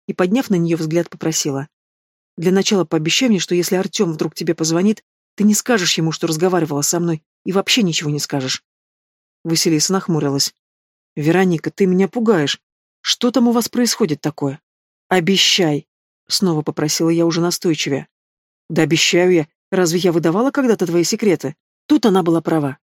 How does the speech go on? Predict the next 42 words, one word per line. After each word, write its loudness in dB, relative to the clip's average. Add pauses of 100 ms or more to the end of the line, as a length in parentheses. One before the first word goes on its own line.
Вася 0
могла 0
во 0
многом 0
со -4
мной -2
не -4
соглашаться, -2
но 0
в -4
глубине 0
души -2
я 2
знала, 0
что -4
могу 0
ей 2
довериться. -2 (720)
«Мне 0
сложно 0
обо 2
всём -2
этом -4
говорить», — -2 (320)
поморщилась -2
я, 0 (240)
пытаясь 0
поймать 0
беспорядочно -2
скачущие -2
в -8
голове 0
мысли. -6 (720)
«Но 4
у 0
тебя 2
есть 2
час 0
на 2
то, -2
чтобы -2
собраться», — -4